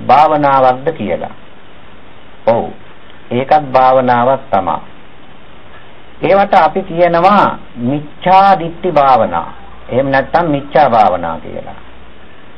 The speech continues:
මේ මිච්ඡා භාවනාව කිරීමෙන් කුමක්ද වෙන්නේ? සත්වයාගේ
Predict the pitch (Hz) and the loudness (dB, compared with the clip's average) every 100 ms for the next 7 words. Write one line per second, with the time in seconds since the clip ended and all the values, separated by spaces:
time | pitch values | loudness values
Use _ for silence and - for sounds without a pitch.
0 | - - - - - - 156 135 143 - | -16 -16 -16 -16 -8 -4 -2 -2 -4 0
1 | 208 208 202 196 185 180 175 170 170 165 | 4 4 6 6 6 6 4 6 6 6
2 | 156 151 151 143 170 165 160 151 147 147 | 4 2 -2 -2 0 0 0 0 2 2
3 | 147 135 143 151 165 180 202 143 110 - | 2 0 0 0 0 2 4 2 -2 -8
4 | - - - - - - - - 143 - | -14 -16 -16 -16 -16 -16 -6 0 0 0
5 | 175 190 180 175 190 | 4 6 8 6 4